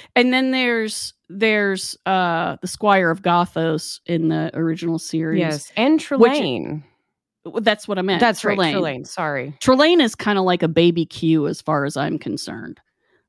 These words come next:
Speaker 1: Um,
Speaker 2: He
Speaker 1: I,
Speaker 2: might have
Speaker 1: I actu-,
Speaker 2: been. Wasn't
Speaker 1: I actually
Speaker 2: Trelane the one, was Trelane the one who was actually a child?
Speaker 1: Yes.
Speaker 2: Who was playing with them?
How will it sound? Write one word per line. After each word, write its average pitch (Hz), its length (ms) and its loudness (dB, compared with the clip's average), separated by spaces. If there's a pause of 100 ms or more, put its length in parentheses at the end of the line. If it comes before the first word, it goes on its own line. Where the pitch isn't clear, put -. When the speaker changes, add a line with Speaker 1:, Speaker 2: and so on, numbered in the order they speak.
Speaker 1:
Um, 165 280 2
Speaker 2:
He 226 160 2
Speaker 1:
I, 285 40 8
Speaker 2:
might - 260 4
have 202 100 0
Speaker 1:
I 202 120 4
actu-, 208 200 -2
Speaker 2:
been. 175 460 -2 (100)
Wasn't 202 320 2
Speaker 1:
I - 20 4
actually 254 360 0
Speaker 2:
Trelane 294 480 0
the 294 120 -4
one, 277 540 0 (320)
was 254 160 -4
Trelane 294 380 0
the 339 80 2
one 302 200 2
who 285 80 0
was 269 140 -2
actually 226 420 -6
a 190 60 -4
child? 196 720 -4 (420)
Speaker 1:
Yes. 214 200 2
Speaker 2:
Who 226 60 -4
was 226 220 -2
playing 226 380 -4
with 226 140 -4
them? - 80 -2